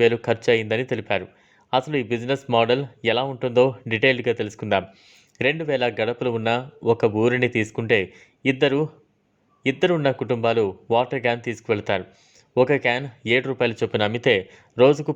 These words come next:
పద్నాలుగు వేల రూపాయలు బిజినెస్ జరుగుతుంది. ఖర్చులన్నీ పోను రెండు లక్షలు నెలకు మిగులుతోంది. మంచినీటి లభ్యత కాగా, మంచినీటి లభ్యత బాగా ఉన్న స్థలం, ప్లాంట్ నిర్మాణం, ప్లాంట్ మిషనరీ, డెలివరీ వాహనాలు, వాటర్ క్యాన్లు, ప్యాకేజింగ్ కవర్లు,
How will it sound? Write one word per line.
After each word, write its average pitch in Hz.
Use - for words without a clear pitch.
పద్నాలుగు 127
వేల 120
రూపాయలు 131
బిజినెస్ 120
జరుగుతుంది. 101
ఖర్చులన్నీ 139
పోను 117
రెండు 143
లక్షలు 123
నెలకు 135
మిగులుతోంది. 123
మంచినీటి 139
లభ్యత 120
కాగా, 110
మంచినీటి 147
లభ్యత 120
బాగా 123
ఉన్న 117
స్థలం, 117
ప్లాంట్ 113
నిర్మాణం, 107
ప్లాంట్ 110
మిషనరీ, 110
డెలివరీ 107
వాహనాలు, 104
వాటర్ 131
క్యాన్లు, 110
ప్యాకేజింగ్ 113
కవర్లు, 104